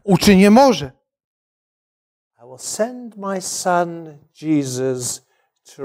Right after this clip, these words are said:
Speaker 2: rescue a planet in distress."
Speaker 1: Wyślę mojego syna, Chrystusa,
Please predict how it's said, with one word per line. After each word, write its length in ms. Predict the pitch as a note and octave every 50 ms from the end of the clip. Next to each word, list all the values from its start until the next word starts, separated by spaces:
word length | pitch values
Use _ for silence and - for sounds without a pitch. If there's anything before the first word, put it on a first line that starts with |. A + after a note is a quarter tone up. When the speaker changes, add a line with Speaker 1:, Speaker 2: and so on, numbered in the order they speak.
| C3 C#3
Speaker 2:
rescue 640 | E3 F3+ E3 - - - - - - E3+ E3 D#3+ E3 -
a 140 | D3+ D3 C#3+ - _ _
planet 380 | D#3+ D3+ C#3 C#3+ C3+ C3 - C#3+
in 120 | C3+ B2+
distress." 1040 | A#2+ B2+ - - - - C3+ B2 A2+ _ - - - - - - C3 C3 C#3 D3+ - _ _ _ -
Speaker 1:
Wyślę 440 | C3+ C#3+ F3+ G3 F#3 G3 G3+ G3 F3
mojego 580 | E3 E3+ E3 D#3+ D3 D3+ D#3 D3 D3 C#3+ - -
syna, 640 | - - - - F3 F3+ D#3+ C#3 A#2 G#2+ G#2+ G#2 - _ _ _ _ _ _
Chrystusa, 640 | _ - D3 C#3 - - A#3 E3+ - - C3 A#2